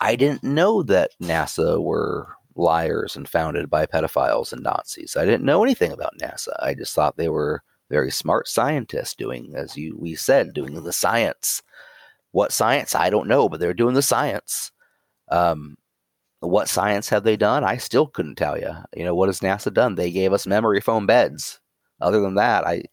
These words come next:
you know, I, Velcro. Um, I don't know what else that we can really credit them with, and I can't even credit them with that. That's just what they tell us.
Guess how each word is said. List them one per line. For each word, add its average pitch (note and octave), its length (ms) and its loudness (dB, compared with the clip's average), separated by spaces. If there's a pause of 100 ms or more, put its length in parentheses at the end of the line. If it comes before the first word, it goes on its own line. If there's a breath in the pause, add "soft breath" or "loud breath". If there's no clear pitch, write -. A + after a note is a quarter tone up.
you E2+ 80 -10
know, E2 60 -6
I, F#2+ 300 -2 (140)
Velcro. F#2 540 2 (720 soft breath)
Um, E2 440 0 (420)
I F#2 140 0
don't G#2 160 0
know A#2 140 6
what A2 180 4
else A2+ 300 2
that G2 120 4
we A2 140 0
can G#2 120 0
really A#2 220 4
credit C3+ 380 2
them G2 220 -4
with, F#2+ 260 0
and F#2+ 140 2
I A2 140 2
can't A#2+ 260 -2
even A#2+ 180 0
credit C3 320 -2
them B2 160 0
with - 140 0
that. E3 200 4
That's F#2 220 0
just G2 140 -10
what E2 100 -10
they D#3+ 120 -6
tell - 260 0
us. - 300 -10